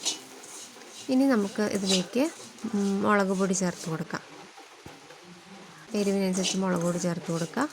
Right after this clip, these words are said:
നന്നായിട്ട് അതൊന്ന് വറുത്തെടുക്കുക. നമ്മളുടെ താളും ഉള്ളിയൊക്കെ ഇതാ വെന്ത് വെള്ളമൊക്കെ ഏകദേശം വറ്റിയിട്ടുണ്ട്. നമ്മൾ വറുത്ത് വെച്ച തേങ്ങ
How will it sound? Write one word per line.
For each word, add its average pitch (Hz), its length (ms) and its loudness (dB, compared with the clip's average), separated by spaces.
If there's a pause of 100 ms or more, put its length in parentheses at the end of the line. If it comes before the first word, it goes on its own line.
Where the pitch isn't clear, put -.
(140)
നന്നായിട്ട് 185 600 2
അതൊന്ന് 180 600 0
വറുത്തെടുക്കുക. - 540 0 (1300)
നമ്മളുടെ 208 480 2 (440)
താളും 214 460 10
ഉള്ളിയൊക്കെ 190 400 4
ഇതാ 190 200 4
വെന്ത് 185 460 2 (500)
വെള്ളമൊക്കെ 202 480 2
ഏകദേശം 190 640 2 (220)
വറ്റിയിട്ടുണ്ട്. 185 640 -2 (500)
നമ്മൾ 214 260 2
വറുത്ത് 208 420 4
വെച്ച 214 300 2
തേങ്ങ 202 480 2